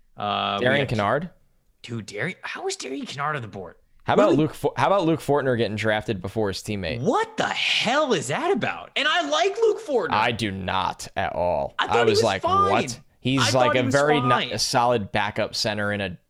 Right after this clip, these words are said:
Speaker 2: gap
Speaker 1: Okay,
Speaker 2: scheme.
Speaker 1: uh, okay, so I didn't think that he was gonna be, like, a starting caliber center.
Speaker 2: Sure.
Speaker 1: I guess, I guess when I say I liked him, I should have said, I guess
Speaker 2: Yeah, yeah, yeah. You liked him for what he was.
Speaker 1: Yeah, but he, like, he's fine. How is he get-, how in the world is he getting drafted above Darian Kinnard?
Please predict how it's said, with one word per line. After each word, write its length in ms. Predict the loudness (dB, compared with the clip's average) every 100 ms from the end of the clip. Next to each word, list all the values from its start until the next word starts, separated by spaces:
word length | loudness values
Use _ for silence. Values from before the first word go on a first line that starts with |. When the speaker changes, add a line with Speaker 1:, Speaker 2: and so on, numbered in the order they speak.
| _ -2
Speaker 2:
gap 260 | 0 2
Speaker 1:
Okay, 200 | 0 -2
Speaker 2:
scheme. 340 | -2 -8 -10 -8
Speaker 1:
uh, 80 | -6
okay, 300 | -4 -2 -4
so 200 | -4 -2
I 80 | -2
didn't 220 | -2 -4
think 180 | -6 -8
that 100 | -8
he 120 | -6
was 140 | -6 -6
gonna 180 | -8 -8
be, 100 | -10
like, 240 | -12 -12
a 80 | -10
starting 320 | -6 -4 -4
caliber 320 | -4 -6 -8
center. 480 | -6 -4 -4 -6 -12
Speaker 2:
Sure. 260 | -8 -2 -2
Speaker 1:
I 80 | -2
guess, 280 | -4 -8 -6
I 100 | -2
guess 320 | -2 -4 -10 -16 _
when 180 | -4 -4
I 40 |
say 200 | -2 -4
I 60 | -4
liked 260 | -4 -4 -6
him, 100 | -8
I 60 |
should 180 | -6 -6
have 80 | -6
said, 260 | -8 -10 -12
I 80 | -10
guess 140 | -2
Speaker 2:
Yeah, 160 | 2 4
yeah, 140 | 4
yeah. 140 | 2 2
You 100 | 4
liked 160 | 2 2
him 80 |
for 140 | 0 2
what 100 | 2
he 60 |
was. 400 | 0 0 0 0 0
Speaker 1:
Yeah, 80 | 0
but 120 | -2
he, 80 | -4 -4
like, 180 | -2 0
he's 240 | 0 0
fine. 540 | 0 0 2 2 0 -4 -4
How 220 | -2 0 2
is 100 | 2
he 100 | 2
get-, 160 | 0
how 240 | 0 0 0
in 80 |
the 60 | -2
world 360 | 0 2 2 2
is 80 | 0
he 40 |
getting 200 | -2 -2
drafted 340 | -2 -2 -2
above 180 | -2 -2
Darian 260 | -4 -6 -8
Kinnard? 260 | -14 -16